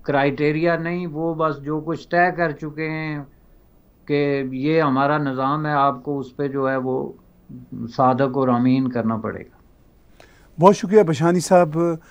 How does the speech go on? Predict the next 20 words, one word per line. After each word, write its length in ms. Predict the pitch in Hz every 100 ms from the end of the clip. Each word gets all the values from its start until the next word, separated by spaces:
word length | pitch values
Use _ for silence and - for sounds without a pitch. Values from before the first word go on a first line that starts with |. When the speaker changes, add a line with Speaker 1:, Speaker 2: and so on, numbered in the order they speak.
| - - -
Speaker 2:
इस 140 | 151
सारी 360 | - 165 160 175
सूरत 460 | - 160 147 165 151
हाल 280 | 143 147
पे 180 | 139 156
ना 180 | 151 151
सिर्फ 300 | - 165 -
आपकी 380 | 147 143 - 156
और 120 | 143
मेरी 240 | 139 143
नज़र 300 | 160 147 139
है 80 | 143
बल्कि 260 | 139 139 147
पूरी 260 | - 165
दुनिया 380 | 151 - 175 196
की 140 | 202 190
निगाहें 420 | 156 160 165 151 - - - -
लगी 260 | 160 143 185
हुई 260 | 160 165
हैं। 200 | 143 147